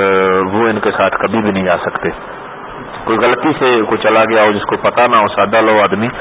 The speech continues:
کیونکہ یہ گھیرتے ہیں۔ اور جی، وہ دعوت اسلامی ہے، وہ اس طرح کی بسترے اٹھانے والی تبلیغی جماعت نہیں ہے۔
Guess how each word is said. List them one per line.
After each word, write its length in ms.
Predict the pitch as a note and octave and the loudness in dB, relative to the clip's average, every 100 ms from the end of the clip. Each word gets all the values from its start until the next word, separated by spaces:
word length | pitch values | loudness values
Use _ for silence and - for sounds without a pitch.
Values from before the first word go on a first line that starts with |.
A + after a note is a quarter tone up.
| - - - | -10 -10 -6
کیونکہ 160 | C3 C3 | -2 0
یہ 140 | C3 A2+ | 0 0
گھیرتے 420 | A2 G#2+ - C3+ | 0 0 0 -2
ہیں۔ 180 | A#2+ A#2+ - - - - | 0 -4 -6 -14 -14 -6
اور 400 | A2 A2 A2 A2 G#2+ G#2+ G#2 - - - - - - - - - - - - - - - | 0 2 4 4 2 2 2 -2 -12 -16 -16 -16 -16 -16 -16 -16 -16 -16 -16 -16 -16 -12
جی، 200 | C3+ E3+ | -4 -2
وہ 180 | F3 D#3+ | 0 0
دعوت 400 | E3 C#3 C#3+ C#3+ | 2 4 4 2
اسلامی 500 | C3+ - G#2+ G#2 A2 | 0 0 0 0 -2
ہے، 100 | A2 | -2
وہ 140 | A2 | 0
اس 120 | B2 C3+ | -2 -2
طرح 260 | - C3 B2+ | 0 0 0
کی 100 | B2 | -2
بسترے 360 | A#2+ - - C3+ | -6 -6 -2 -2
اٹھانے 360 | B2 A2+ - | 0 -4 -2
والی 140 | G#2+ G#2 G#2+ | 0 0 0
تبلیغی 260 | G2+ G2+ | 0 0
جماعت 320 | G2+ G2 F#2+ F#2 | 0 0 0 -2
نہیں 200 | G2+ G#2 | -2 -2
ہے۔ 140 | A#2 | -2